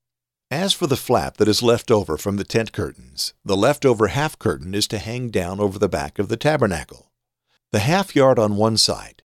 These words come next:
and the half yard on the other of what is left over along the length of the tent curtains should be hanging down over the sides of the tabernacle on either side to cover it.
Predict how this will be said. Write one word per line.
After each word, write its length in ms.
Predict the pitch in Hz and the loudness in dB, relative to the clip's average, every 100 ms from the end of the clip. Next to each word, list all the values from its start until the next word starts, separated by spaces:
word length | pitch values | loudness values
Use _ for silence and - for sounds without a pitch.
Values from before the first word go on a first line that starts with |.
| _ | _
and 180 | 104 98 | -4 -2
the 40 | |
half 360 | 82 117 123 - | -2 0 -2 2
yard 300 | 107 120 107 | 4 4 2
on 120 | 90 | -2
the 160 | 90 110 | -2 0
other 240 | 147 98 | 2 0
of 140 | 90 104 | 0 0
what 100 | 104 | 0
is 140 | 98 | 0
left 300 | 104 101 120 | -2 0 2
over 260 | 139 101 92 | 2 2 -2
along 300 | 101 104 101 | -2 -2 -2
the 100 | 95 | -4
length 260 | 123 123 | -4 -4
of 120 | 95 | -10
the 100 | 95 | -14
tent 300 | - 143 - | -6 -4 -4
curtains 500 | - 90 69 110 - - _ _ - | -4 -6 -6 -10 -10 -10 _ _ -4
should 220 | 131 113 | -2 0
be 140 | 117 | -2
hanging 460 | 90 135 147 160 135 | 0 -2 -2 -2 0
down 380 | 107 92 104 107 | 0 0 0 0
over 220 | 95 107 | 0 -2
the 100 | 117 | -2
sides 400 | - 87 92 104 | -2 -4 -6 -8
of 80 | 104 | -8
the 80 | |
tabernacle 720 | 104 139 147 107 92 - 120 117 | -4 -2 -2 -2 -4 -8 -10 -6
on 160 | 104 | -4
either 220 | 107 110 127 | -2 -2 0
side 440 | - 76 76 - - | 0 0 -6 -14 -10
to 100 | 131 | -4
cover 320 | - 117 87 | 2 2 0
it. 200 | 62 - | -6 -14